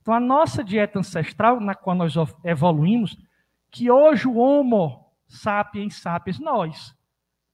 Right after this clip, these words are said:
nós temos evolução genética, material genético,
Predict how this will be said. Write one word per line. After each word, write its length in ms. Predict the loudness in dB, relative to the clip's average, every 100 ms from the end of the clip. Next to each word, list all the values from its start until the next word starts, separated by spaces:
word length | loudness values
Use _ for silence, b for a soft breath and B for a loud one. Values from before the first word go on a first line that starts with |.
| _ _ _ _ _ _
nós 320 | -8 -4 -4 -4
temos 300 | -8 -6 -4
evolução 580 | -2 -2 -4 -6 -4
genética, 640 | -4 -4 -4 -4 -4 -8 -10
material 560 | -10 -8 -8 -4 0
genético, 540 | 0 -2 -4 -6 -8